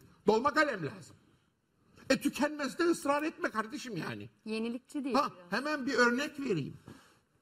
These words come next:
Speaker 1: Hermann Göring, Alman Hava Kuvvetleri Komutanı İkinci Dünya Savaşı'nda. Hermann Göring, Birinci Dünya Savaşı'nda şahane bir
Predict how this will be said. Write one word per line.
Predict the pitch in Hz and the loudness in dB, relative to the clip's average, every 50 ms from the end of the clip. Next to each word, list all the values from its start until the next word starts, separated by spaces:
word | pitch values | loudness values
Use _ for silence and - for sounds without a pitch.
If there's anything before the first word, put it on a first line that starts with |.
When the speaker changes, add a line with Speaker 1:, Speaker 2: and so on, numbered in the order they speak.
| _ - | _ -8
Speaker 1:
Hermann | - - 202 262 277 269 254 262 247 247 240 170 | -2 0 2 2 2 0 0 0 0 -2 -2 -2
Göring, | 139 170 202 226 233 196 170 123 98 90 - - _ _ - | 2 2 4 4 2 0 -2 -6 -8 -12 -16 -20 _ _ -4
Alman | 135 139 - 202 170 | -2 -2 -2 -2 0
Hava | 170 190 - | -2 -2 0
Kuvvetleri | 170 151 - - 110 - | -2 -2 -2 -4 -6 -6
Komutanı | - 113 113 - 113 117 | -8 -10 -8 -8 -8 -8
İkinci | 123 117 - 127 117 | -8 -8 -8 -6 -4
Dünya | 127 117 104 95 | -4 -4 -4 -8
Savaşı'nda. | - 95 85 - - - _ - - _ _ _ _ _ _ _ _ | -10 -14 -16 -16 -20 -20 _ -20 -20 _ _ _ _ _ _ _ _
Hermann | - 202 269 285 247 233 175 156 139 117 | -2 0 0 0 0 0 0 0 0 2
Göring, | 143 160 156 139 123 107 101 107 | 2 2 2 2 0 -4 0 4
Birinci | 143 156 175 175 170 247 226 | 4 4 4 4 2 0 0
Dünya | 247 233 233 226 214 | 0 0 0 0 0
Savaşı'nda | - 165 151 143 131 104 123 143 151 | -2 -2 -4 -4 -4 -4 -4 -6 -6
şahane | - - - 147 160 156 156 180 233 254 233 | -6 -6 0 2 4 4 4 2 2 2 0
bir | - | 0